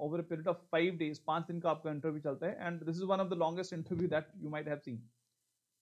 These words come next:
Fine, so this is the whole, uh, process of एसएसबी interview। और एनडीए एग्जाम की अगर आप प्रिपरेशन करना चाहते हैं, आप, आप, अ, अप्लाई कर रहे हैं एनडीए के एग्जाम के लिए, आप, अगर आप एलिजिबल हैं, it's very important that you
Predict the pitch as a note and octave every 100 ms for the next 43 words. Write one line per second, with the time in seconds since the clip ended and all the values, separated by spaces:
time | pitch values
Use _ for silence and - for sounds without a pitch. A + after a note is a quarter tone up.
0 | _ _ _ _ - B3 C#4+ A3+ A3 A#3+
1 | C4+ C#4 - D3+ G#3 A#3 A#3+ A#3 F#3+ F3
2 | D#3+ D3+ C#3+ C#3+ D#3 A3 G3+ G3+ F#3+ -
3 | F#3 G3 F3+ F3 G3 D3+ A#2+ A#2+ A#2+ G#2
4 | _ _ _ _ _ _ _ _ _ _
5 | _ - E3+ E3 - F3+ F#3+ A3+ F3+ F3+
6 | F3 E3+ D3 C3 C3+ A#2+ E3+ A3+ A3 G#3+
7 | G3+ G3 F#3+ G3+ F#3+ G#3+ G3 C#3+ - C#3+
8 | C#3+ C#3+ C3+ C3 B2 - _ _ - C3+
9 | - B2 A#2+ E3 F3+ F#3 F3 F#3 F#3 E3
10 | D#3 D#3 D#3+ D#3 D3+ D3 D#3 D#3 C#3+ D3
11 | C#3+ C#3 B2 C#3 F3+ G#3 F#3 G3 A3 _
12 | _ - C#3+ E3+ A3 A#3 G3+ E3+ F3 G#3+
13 | F#3+ E3+ F#3